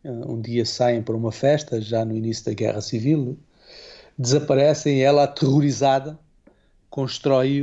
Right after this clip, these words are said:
uma, um muro, uma parede, separando o apartamento dela do resto do edifício. E vai viver ali como se estivesse numa ilha deserta durante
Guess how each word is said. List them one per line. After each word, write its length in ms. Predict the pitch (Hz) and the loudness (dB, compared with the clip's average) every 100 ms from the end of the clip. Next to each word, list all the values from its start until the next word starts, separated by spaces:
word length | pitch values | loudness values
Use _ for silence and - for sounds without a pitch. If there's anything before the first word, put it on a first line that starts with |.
| - | -4
uma, 540 | 143 127 123 117 117 | -4 -4 -4 -4 -8
um 100 | 135 | -8
muro, 360 | 117 127 147 160 | -4 2 4 4
uma 180 | 123 117 | 0 0
parede, 380 | 123 123 131 - | 4 6 4 0
separando 540 | - 135 127 131 127 | -4 -2 0 0 -2
o 20 | |
apartamento 520 | 131 131 123 131 127 | -2 -4 -2 -2 -2
dela 280 | 135 131 127 | 0 2 2
do 100 | 123 | 0
resto 320 | 117 127 123 | 2 0 0
do 60 | 131 | -8
edifício. 560 | 120 120 156 151 - 117 _ _ - - - _ | -10 -2 -2 -2 -6 -18 _ _ -20 -20 -20 _
E 80 | 131 | -6
vai 200 | 113 131 | 2 2
viver 260 | 113 117 123 | 2 2 2
ali 240 | 123 147 | 2 0
como 240 | 151 127 113 | -2 -8 -8
se 80 | |
estivesse 540 | - - 110 123 120 123 | -8 -6 0 0 0 -6
numa 180 | 120 120 | -4 0
ilha 160 | 123 | -2
deserta 500 | 113 117 131 131 135 | 0 0 2 0 -4
durante 460 | 123 135 131 127 | -2 0 0 -4